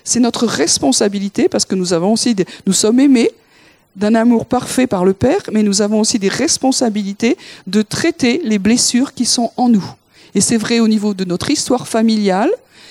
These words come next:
c'est vrai dans la communauté, nous nous enfon-, nous offensons les uns les autres. Des fois, je fais des trucs, vous faites des trucs qui me, qui, qui me blessent, je vous blesse. Est-ce qu'on fait exprès ? J'espère que non. Mais le résultat est que la blessure est là,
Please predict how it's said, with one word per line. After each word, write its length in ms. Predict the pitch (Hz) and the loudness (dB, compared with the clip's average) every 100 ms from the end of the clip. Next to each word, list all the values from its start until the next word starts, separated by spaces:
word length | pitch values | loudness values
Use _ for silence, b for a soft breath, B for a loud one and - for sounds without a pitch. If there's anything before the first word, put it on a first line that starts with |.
| - | -6
c'est 160 | - 254 | -2 -2
vrai 220 | 233 403 | -2 -2
dans 140 | 403 | 0
la 120 | 311 233 | 0 0
communauté, 640 | 254 233 233 202 - 453 | 0 2 2 0 -2 2
nous 160 | 339 254 | 4 4
nous 140 | 214 | 2
enfon-, 340 | 277 - 330 285 - | 0 -2 -6 -6 -6
nous 240 | 202 196 | -4 -2
offensons 420 | 302 - 320 381 | -2 -2 -2 0
les 160 | 339 202 | 0 0
uns 80 | 196 | -2
les 200 | 185 185 | -4 -4
autres. 200 | 170 - B B - | -6 -10 B B -8
Des 100 | 214 | -4
fois, 180 | - 262 | -2 -2
je 120 | 220 | -2
fais 240 | 226 311 | -2 -2
des 120 | 302 233 | -2 -4
trucs, 200 | - 269 | -6 -6
vous 100 | 214 | -6
faites 240 | 269 262 | -6 -4
des 160 | 233 220 | -4 -6
trucs 220 | - 320 | -6 -6
qui 140 | 240 | -4
me, 100 | 208 B B B - | -4 B B B -12
qui, 200 | 208 185 | -10 -8
qui 160 | - | -4
me 100 | 196 | -2
blessent, 340 | 185 214 349 - | 0 0 0 -2
je 120 | 220 | -2
vous 140 | 233 | -2
blesse. 400 | 214 320 381 - - - | -2 0 -2 -4 -8 -6
Est-ce 160 | 240 - | -4 0
qu'on 100 | 285 | 0
fait 140 | 269 | 0
exprès ? 420 | 262 - - 196 | -2 -4 -2 -4
J'espère 300 | - - 180 | -4 -8 -6
que 80 | 208 | -2
non. 200 | 240 349 - _ B B B B B - _ _ _ _ _ _ _ _ B B B B B - | 0 -2 -6 _ B B B B B -20 _ _ _ _ _ _ _ _ B B B B B -2
Mais 340 | 220 262 254 - | 0 2 0 -4
le 140 | 165 208 | -4 0
résultat 500 | 247 240 233 302 311 | 0 0 0 0 0
est 60 | |
que 80 | 269 | 0
la 80 | 220 | 0
blessure 400 | 240 247 262 233 | 0 0 0 0
est 80 | 220 | 0
là, 180 | 214 | 0